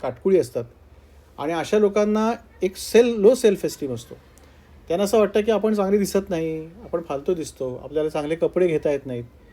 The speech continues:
अ, either लूज कपडे घ्यायला लागतात किंवा मग अगदीच, अ, काहीतरी, अ, काठीला कपडे गुंडाळल्यासारखं, बुजगावण्यासारखं आपण दिसतो.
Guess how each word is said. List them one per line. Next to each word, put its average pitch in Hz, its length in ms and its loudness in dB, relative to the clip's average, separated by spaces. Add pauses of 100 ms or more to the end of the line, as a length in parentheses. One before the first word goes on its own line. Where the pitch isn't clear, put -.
(240)
अ, 139 160 -6 (260)
either 143 220 0
लूज 180 260 -2
कपडे 185 220 -2
घ्यायला 151 200 -2
लागतात 156 260 -4 (100)
किंवा 151 140 0
मग 165 120 -4
अगदीच, 160 600 -10
अ, 147 240 -4
काहीतरी, 143 560 -10 (560)
अ, 127 280 -4 (160)
काठीला 143 400 -4
कपडे - 460 -4 (220)
गुंडाळल्यासारखं, 135 580 -2
बुजगावण्यासारखं 131 600 -4
आपण 123 220 -2
दिसतो. 117 340 -10